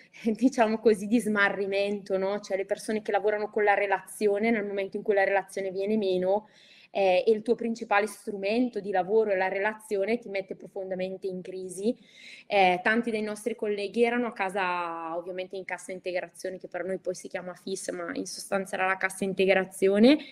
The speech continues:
e avevamo, abbiamo sentito, abbiamo percepito che c'era tanto smarrimento, tanta difficoltà. Non abbiamo fatto niente di straordinario, niente di costoso.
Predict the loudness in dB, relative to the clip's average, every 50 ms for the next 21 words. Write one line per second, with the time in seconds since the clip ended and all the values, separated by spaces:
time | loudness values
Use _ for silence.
0 | -16 -16 -16 -16 -16 -4 8 10 12 12 12 12 10 8 6 6 6 8 8 8
1 | 8 8 6 4 2 0 0 -2 -2 0 0 -2 -2 -2 -2 -2 -2 -2 -2 -2
2 | -2 -2 -2 -2 -4 -4 -8 -8 -8 -4 -2 -2 0 2 0 0 0 -4 -6 -6
3 | -4 -4 -4 -4 -4 -8 -12 -12 -12 -6 -4 -4 -2 -2 -4 -4 -2 -2 -2 0
4 | 0 -2 -4 -6 -8 -14 -20 _ _ 0 0 0 0 0 -2 -2 0 -2 -2 0
5 | -2 -2 -4 -6 -4 -2 -2 -2 -2 -6 -6 -4 -4 -4 -2 -2 -2 -2 -2 -4
6 | -6 -8 -4 -2 -2 -2 0 0 -2 0 0 0 2 4 4 4 4 2 2 2
7 | 0 0 0 0 0 0 0 0 -2 0 0 2 4 4 4 4 4 4 4 4
8 | 2 2 -2 -2 0 0 0 2 4 4 4 4 2 0 0 -2 -4 -6 -6 -6
9 | -4 -4 -4 -4 -6 -6 -2 2 4 4 4 4 4 0 0 -2